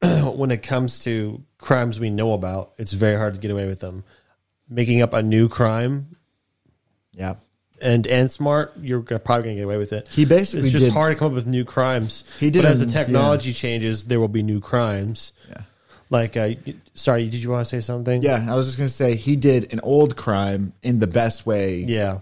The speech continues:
Speaker 1: he can. He,
Speaker 2: Yeah.
Speaker 1: he just basically said, "All right, what are the flaws of this way? Where could I get caught?" And then he shored those things up.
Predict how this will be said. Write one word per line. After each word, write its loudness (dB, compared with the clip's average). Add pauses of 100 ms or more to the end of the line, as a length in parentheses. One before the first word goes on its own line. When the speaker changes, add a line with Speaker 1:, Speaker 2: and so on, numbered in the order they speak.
Speaker 1:
he -2
can. -8
He, -2
Speaker 2:
Yeah. 0
Speaker 1:
he -2
just 0
basically -2
said, -2
"All 4
right, -2
what 2
are 2
the -4
flaws 0
of -8
this -6
way? 0
Where 0
could -2
I 0
get -6
caught?" -4
And -4
then -2
he -2
shored -4
those -4
things -8
up. -6